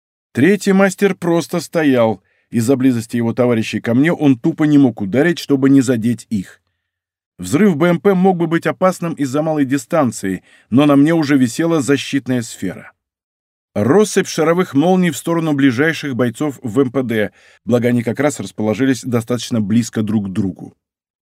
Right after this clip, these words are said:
Рывок в сторону спас меня от вертикального серпа, который буквально вспахал асфальт, но так ни в кого и не попал.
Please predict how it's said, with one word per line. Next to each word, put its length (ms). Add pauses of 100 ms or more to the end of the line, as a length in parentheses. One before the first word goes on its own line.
(380)
Рывок 420
в 80
сторону 460
спас 380
меня 260
от 180
вертикального 600
серпа, 500 (320)
который 300
буквально 400
вспахал 480
асфальт, 480 (260)
но 140
так 240
ни 120
в 80
кого 300
и 100
не 140
попал. 480